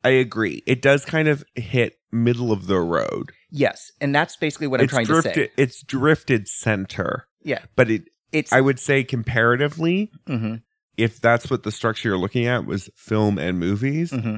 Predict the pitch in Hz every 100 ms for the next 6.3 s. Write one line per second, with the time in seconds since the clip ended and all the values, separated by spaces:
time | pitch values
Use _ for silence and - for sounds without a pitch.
0 | 107 110 107 90 104 113 - 104 - -
1 | 95 78 - - _ _ _ - 131 82
2 | 55 80 107 _ _ _ - 196 202 180
3 | - 156 135 156 143 127 127 _ 139 117
4 | _ _ _ _ 135 120 110 104 107 117
5 | 104 101 - 95 80 - _ _ _ _
6 | _ 185 190